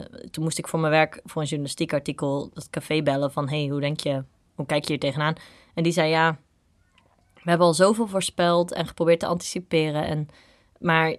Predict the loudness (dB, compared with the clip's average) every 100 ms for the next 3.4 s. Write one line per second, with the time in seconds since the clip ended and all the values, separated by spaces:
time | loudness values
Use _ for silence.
0 | -6 -2 0 0 0 0 0 2 0 0
1 | -2 -4 -2 0 2 0 -4 _ -12 -6
2 | -6 -6 -10 -16 -20 _ _ _ _ -8
3 | -4 -2 -4 -8